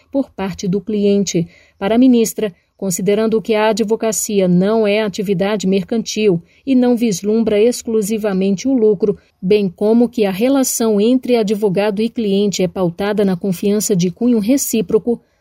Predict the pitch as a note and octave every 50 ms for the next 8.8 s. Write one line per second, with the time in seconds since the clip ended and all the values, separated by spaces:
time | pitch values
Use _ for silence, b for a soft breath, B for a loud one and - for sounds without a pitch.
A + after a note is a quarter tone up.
0 | _ _ - B3+ C#4+ D#4 C#4 B3+ A#3 B3 A#3 - A3+ G3+ G#3 A3 A3+ A3 F3 F3+
1 | E3 E3+ - G#3 G#3+ A#3 A#3+ G#3+ A3+ G#3+ F3+ - A3 A3+ A3 G#3+ G3+ F#3+ G3 A#3+
2 | A#3+ - _ - - B3+ C#4 C4 A#3 F#3+ E3+ G3+ G3 F#3+ E3+ F#3+ G3 G3 - G#3
3 | F3+ F#3 F3+ F3 A3 A#3 G3 G3+ F#3 - G#3 E3+ - G3+ F3+ G3+ G3+ G3+ G3+ F3
4 | F#3+ G3 F#3+ F3+ F#3 G3+ A3+ A3 - - F#3 F#3 G3 G#3 G3+ G#3+ F#3 G3+ F#3+ F#3+
5 | G3 F#3+ F3+ - G#3 G3+ A3 A#3 A#3 G#3+ G#3+ G#3 - A3 G3+ G3 F#3+ F3+ G3+ A#3
6 | B3 B3 A3 G#3+ G3+ F#3+ - G3+ F3 B B B B B B D#4 D4+ C4+ - -
7 | - G#3 A3 G#3+ - - F#3 - - b b b b b - B3 C4 B3+ - -
8 | A3+ G#3+ F3+ G3 C4+ C#4+ - G#3+ G3 G3+ G#3+ G#3+ G3+ F#3+ F3+ -